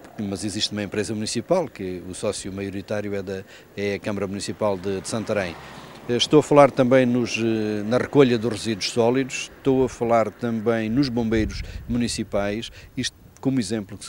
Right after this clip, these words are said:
que são serviços que são imprescindíveis, que não podem parar em, em circunstância, em circunstância alguma.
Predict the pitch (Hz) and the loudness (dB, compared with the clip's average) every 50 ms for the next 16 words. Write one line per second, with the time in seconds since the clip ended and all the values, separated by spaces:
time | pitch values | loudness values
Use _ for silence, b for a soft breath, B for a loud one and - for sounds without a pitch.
0 | - - - - - 127 120 113 - - 135 123 107 113 135 135 131 - - - | -18 -18 -18 -14 -8 -8 -8 -6 -6 -4 -4 -4 -2 -2 -2 -2 -2 -6 -12 -14
1 | - - - - 135 135 143 143 - 139 127 139 143 - - - 156 139 123 135 | -14 -12 -8 -6 -4 -4 -6 -8 -8 -8 -8 -8 -8 -6 -6 -4 -2 -2 -2 -2
2 | 139 139 123 - 156 139 - 147 139 147 143 - - 123 123 123 131 131 135 B | -2 -2 -4 -4 -4 -2 -2 -2 -2 -2 -4 0 0 2 4 4 4 2 0 B
3 | B B B B B B - 135 139 143 147 135 135 123 127 127 120 120 117 113 | B B B B B B 0 0 2 2 2 0 0 0 0 0 0 -2 -2 -4
4 | 110 104 - - 139 127 - 127 117 - - 131 123 - - - 127 120 117 113 | -4 -6 -4 -6 -6 -4 -4 -8 -8 -2 -2 -2 -2 -2 -4 -2 -2 -2 -2 -2
5 | 107 113 117 - - 120 - 123 113 - 123 107 98 113 95 87 80 78 78 76 | -4 -6 -8 -8 -8 -8 -8 -8 -8 -8 -8 -6 -4 -4 -4 -4 -6 -12 -14 -14
6 | 71 | -16